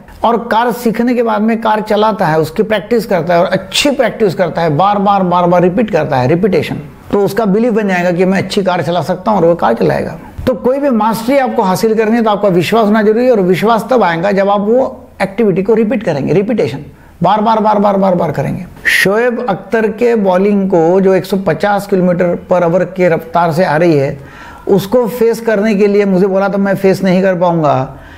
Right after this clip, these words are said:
मगर विराट कोहली आसानी से face कर सकता है, क्योंकि practice,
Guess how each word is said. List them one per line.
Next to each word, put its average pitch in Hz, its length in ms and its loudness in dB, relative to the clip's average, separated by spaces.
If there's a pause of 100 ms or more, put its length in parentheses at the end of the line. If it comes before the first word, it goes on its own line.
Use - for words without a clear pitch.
(220)
मगर 190 200 2
विराट 190 420 0
कोहली 190 260 2
आसानी 208 520 0
से 202 160 0
face 190 200 0
कर 185 160 -2
सकता 156 280 -2
है, 143 360 -2 (560)
क्योंकि 165 220 -2
practice, 180 480 -4